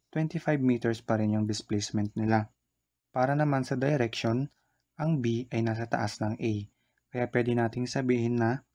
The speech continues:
ang B ay twenty-five meters above A. O kaya naman, ang B ay twenty-five meters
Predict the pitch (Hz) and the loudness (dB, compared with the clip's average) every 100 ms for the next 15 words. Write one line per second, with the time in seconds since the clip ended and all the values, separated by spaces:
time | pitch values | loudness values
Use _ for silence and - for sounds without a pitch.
0 | _ _ _ - 147 139 123 123 117 117 | _ _ _ -6 -4 -2 -2 -2 -4 -2
1 | 127 127 151 160 143 127 113 110 107 - | -2 -2 -2 -2 0 0 0 -2 -2 -4
2 | 113 107 131 - 127 110 104 - _ _ | 0 0 -2 -2 0 0 -6 -12 _ _
3 | _ 123 117 113 120 127 117 117 117 - | _ -8 -4 0 0 2 2 0 -4 -10
4 | _ _ _ 131 127 131 139 135 117 - | _ _ _ -4 -2 -2 -2 -2 -4 0
5 | 131 131 143 151 127 120 113 113 113 | -2 -2 -4 -4 -2 -4 -2 -2 -2